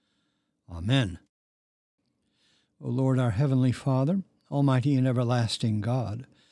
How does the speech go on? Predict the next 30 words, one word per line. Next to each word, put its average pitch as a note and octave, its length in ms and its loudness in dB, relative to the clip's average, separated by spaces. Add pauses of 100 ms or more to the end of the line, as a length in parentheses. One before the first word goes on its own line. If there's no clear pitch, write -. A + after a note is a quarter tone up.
(280)
who C#3 180 4
hast C3+ 480 0
safely D#3+ 380 0
brought C3 300 0
us C#3 180 -2
to - 100 -8
the B2 100 0
beginning C#3 360 4
of A#2 100 2
this A#2+ 240 -2
day, C#3+ 420 -6 (880)
defend A3 380 2
us D#3+ 320 0
in D3+ 80 2
the D3 80 2
same D#3 440 2
with F3 240 2
thy B2 160 0
mighty B2+ 340 2
power, D#3 480 -6 (640)
and A#2+ 140 -4
grant D3 280 0
that C3 140 -4
this F3+ 200 0
day D3+ 240 0
we C#3 160 -2
fall D#3 300 -2
into C3 260 -2
no B2 200 2
sin, C#3 500 0